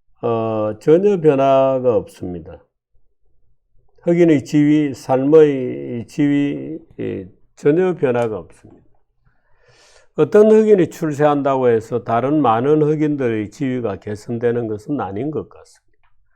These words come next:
오바마가 그걸 잘 보여주고 있습니다. 지금 우리는,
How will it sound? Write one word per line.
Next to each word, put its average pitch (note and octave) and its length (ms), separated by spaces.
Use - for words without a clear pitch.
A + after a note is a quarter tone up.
오바마가 D#3+ 680
그걸 C3 360
잘 G#2 400
보여주고 A#2 560
있습니다. - 460
지금 D#3 360
우리는, C3+ 720